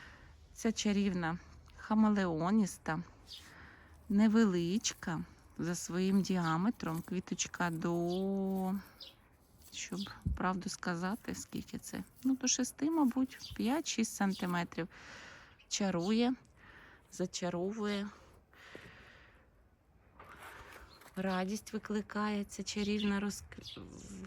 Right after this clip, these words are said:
в-, забарвлення. Світліше вона стає вже від віку.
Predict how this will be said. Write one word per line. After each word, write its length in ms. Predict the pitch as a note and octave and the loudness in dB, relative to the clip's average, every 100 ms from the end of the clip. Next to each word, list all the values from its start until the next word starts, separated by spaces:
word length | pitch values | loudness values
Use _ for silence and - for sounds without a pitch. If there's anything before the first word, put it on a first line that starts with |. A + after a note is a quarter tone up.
| G3+ F#3 F#3+ | -10 -10 -6
в-, 100 | F#3 | 0
забарвлення. 800 | G#3+ F#3+ G3 G3+ G3 F#3+ F#3 G3 - - - - - - - - - - - - - - - - - - | 2 2 0 0 0 0 -2 -4 -8 -14 -14 -14 -16 -18 -18 -20 -20 -20 -20 -20 -20 -20 -18 -14 -14 -14
Світліше 800 | - G#3 G#3+ - F3+ E3+ - F3+ | -8 -2 -2 -2 -4 0 -2 -4
вона 320 | E3+ F3 E3+ | -6 -4 -6
стає 500 | E3+ - F#3+ F3 F3 | -6 -6 -4 -4 -4
вже 340 | E3 E3 F#3+ F#3 | -4 -4 -4 -2
від 200 | E3 E3 | -4 -4
віку. 500 | F#3 E4 - E4 | -2 -4 -4 -10